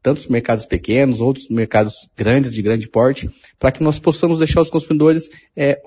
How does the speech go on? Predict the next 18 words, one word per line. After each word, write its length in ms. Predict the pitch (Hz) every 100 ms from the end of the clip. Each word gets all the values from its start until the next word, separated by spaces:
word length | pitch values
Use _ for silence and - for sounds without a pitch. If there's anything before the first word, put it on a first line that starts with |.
| -
fazerem 460 | 170 139 180 208
suas 300 | 190 - 147
compras 420 | - 156 175 165 151
de 80 |
forma 340 | 160 - 165 170
segura, 540 | - 202 131 127 107 - _ _
né? 180 | 104 117
Não 240 | 110 156
ter 300 | 170 147 147
aí 180 | 131 131
acesso 640 | 151 - 127 151 156 - - _ _
a 140 | 110 110 104
alimentos 400 | 110 110 113 -
contaminados 760 | 113 107 95 98 135 135 127
ou 180 | - 151
coisa 220 | 147 147
nesse 200 | 151 151
sentido. 360 | 170 147 95